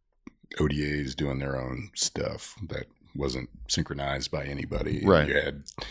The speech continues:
Speaker 1: U S A I D coming in doing absolutely nothing synchronized. And
Speaker 2: Right.
Speaker 1: you had, you know, Corps of Engineers coming in doing n-, nothing. Like,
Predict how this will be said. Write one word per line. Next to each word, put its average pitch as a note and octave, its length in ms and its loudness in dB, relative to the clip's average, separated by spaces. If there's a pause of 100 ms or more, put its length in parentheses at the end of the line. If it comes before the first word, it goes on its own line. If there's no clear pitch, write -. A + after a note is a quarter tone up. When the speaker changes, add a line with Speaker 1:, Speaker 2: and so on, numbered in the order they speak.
(360)
Speaker 1:
U G2 120 10
S F2 120 10
A F#2 100 8
I F2+ 80 10
D F#2 300 6
coming D#2+ 240 0
in D2+ 300 2
doing D2 260 0
absolutely D2 580 0
nothing D#2 400 4
synchronized. D2 680 2
And E2 100 6
Speaker 2:
Right. C#2 100 4
Speaker 1:
you D2 60 -2
had, C#2 300 -4 (140)
you C#2+ 100 -2
know, C#2+ 120 -4 (360)
Corps F#2+ 160 8
of D#2+ 100 6
Engineers D#2+ 680 2
coming D2 240 -2
in C#2+ 180 -2
doing C#2+ 260 -2
n-, D#2+ 340 -2
nothing. G#2+ 360 4 (160)
Like, C#2+ 240 -4